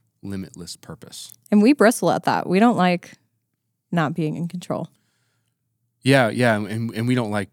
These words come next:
Speaker 1: submission.
Speaker 2: Yeah.
Speaker 1: Right? But what we're gonna see with the trees is part of what is required of, of us is that we submit
Speaker 2: Mm-hmm.
Speaker 1: to him,
Speaker 2: Mm-hmm.
Speaker 1: we obey him,
Speaker 2: Mm-hmm.
Speaker 1: and that we live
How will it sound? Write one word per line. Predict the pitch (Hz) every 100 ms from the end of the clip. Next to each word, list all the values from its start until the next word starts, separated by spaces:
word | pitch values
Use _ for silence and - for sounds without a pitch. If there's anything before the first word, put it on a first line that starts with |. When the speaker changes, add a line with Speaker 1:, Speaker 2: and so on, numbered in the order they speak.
| _
Speaker 1:
submission. | - - 117 147 - - _ -
Speaker 2:
Yeah. | 277 294 170 - _ _ _
Speaker 1:
Right? | 104 110
But |
what | 117 120
we're | 123
gonna | 120 113
see | - 127
with | 113 110
the | -
trees | - 170 180 - - - - _ _ _ _ _ _ _
is | 107 98 95 - - _ _ _ _ _
part | - 117
of | 131 113
what | 110 110
is | 104 90
required | 95 92 - 101 101 90
of, | 82 - _
of | 87 -
us | 67 - - - _ _ _
is | 98 90
that | 92 87 -
we | 92 87 80
submit | - - 95 113
Speaker 2:
Mm-hmm. |
Speaker 1:
to | 185
him, | 170 - - - _ _ 202
Speaker 2:
Mm-hmm. | 170 185 - _ -
Speaker 1:
we | 98
obey | 87 98 110
him, | 82 - - _ _ -
Speaker 2:
Mm-hmm. | 185 190 190 _
Speaker 1:
and | 101 90 92
that | 92
we | 92
live | 90 92 98